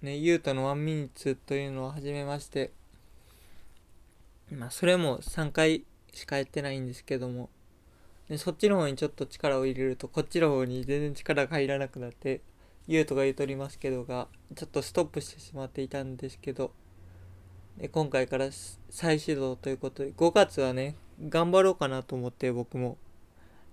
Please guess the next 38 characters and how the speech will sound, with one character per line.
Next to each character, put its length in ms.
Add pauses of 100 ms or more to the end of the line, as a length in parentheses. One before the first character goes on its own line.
で、 80
五 160
月 260
病 180
っ 40
て 100
よ 100
く 100
言 100
う 20
じ 100
ゃ 60
な 80
い 40
で 100
す 100
か。 200 (640)
そ 160
れ 100
を 320 (120)
ふ-、 220 (140)
吹 80
っ 40 (100)
切 140
ろ 120
う 80
と 80
い 60
う 80
こ 100
と 160
で。 160 (1120)
ね、 320
日 200
本 200
は 120
ね、 160
今、 260